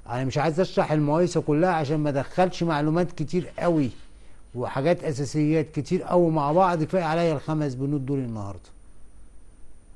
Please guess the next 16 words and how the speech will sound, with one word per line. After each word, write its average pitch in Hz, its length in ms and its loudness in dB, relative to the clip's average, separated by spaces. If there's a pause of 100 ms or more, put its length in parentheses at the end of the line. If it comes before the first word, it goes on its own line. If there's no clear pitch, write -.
(140)
راجعهم 147 640 -2
وحافظهم 143 600 -2
وتعالى 123 420 -4
في - 140 -8
ورقة 139 260 -2
كده 151 280 -4
وسجل. 117 460 -6 (720)
انا 117 180 -6
بخصم 131 360 -4
في 113 80 -8
قايم 127 260 -4
الح-، 113 260 -8
ح-، 123 640 -6
قوايم 131 380 -2
الحلق 156 320 -4
بخصم 135 340 -4